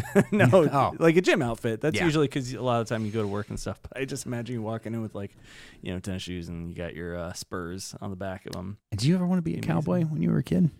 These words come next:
Speaker 1: Uh, I don't know. I rode a horse. I took horse riding classes and realized I like
Speaker 2: You
Speaker 1: horses
Speaker 2: did?
Speaker 1: a lot.
Speaker 2: Oh, yeah. Okay.
Speaker 1: I really like horses.
Speaker 2: I used to just show me this thing about a,
Speaker 1: Um,
Speaker 2: a horse that was born, uh, with some type of, speaking of genetic abnormality.
Speaker 1: Oh, no.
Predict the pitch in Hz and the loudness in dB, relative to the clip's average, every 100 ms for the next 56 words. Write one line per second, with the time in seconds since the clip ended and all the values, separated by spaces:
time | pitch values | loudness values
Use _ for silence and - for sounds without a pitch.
0 | _ _ - 107 107 104 101 98 92 87 | _ _ -4 -2 0 0 0 0 -2 -2
1 | 87 82 - _ - 143 - 160 160 143 | -4 -4 -8 _ -10 -8 -2 -2 -2 -2
2 | 147 113 87 85 123 127 156 156 143 135 | 0 0 -2 -2 -2 0 0 0 0 0
3 | 123 - 127 143 - 135 127 127 113 113 | -2 -4 -2 -4 -4 -4 -2 0 0 -2
4 | 117 110 107 110 107 101 98 90 90 95 | -2 -2 -2 -6 -6 -6 -6 -6 -6 -6
5 | 95 98 - - 98 90 95 92 87 113 | -6 -10 -12 -14 -12 -10 -8 -4 -4 -4
6 | 113 196 95 90 90 - 113 101 117 92 | -2 -2 -2 -6 -10 -6 -4 -2 -2 -4
7 | 107 90 85 95 101 113 107 101 98 90 | -6 -8 -10 -8 -4 -2 -2 -4 -6 -8
8 | 92 - 95 - - - 127 - 82 - | -10 -10 -12 -12 -14 -2 -2 0 -4 -2
9 | 98 85 80 - 92 87 82 85 85 - | 0 0 -2 -2 0 2 0 0 -4 -6
10 | 85 78 87 - 85 80 80 80 85 87 | -6 0 0 2 2 2 0 0 2 4
11 | 90 87 90 87 85 87 - 87 78 - | 4 2 0 0 2 2 0 0 2 0
12 | 80 85 80 - - _ - - - _ | 0 -2 -4 -10 -18 _ -20 -20 -20 _
13 | _ _ - - 85 80 82 82 - 82 | _ _ -6 0 0 2 2 2 2 2
14 | 82 82 82 82 82 85 127 135 143 147 | 2 2 2 2 2 0 2 2 4 2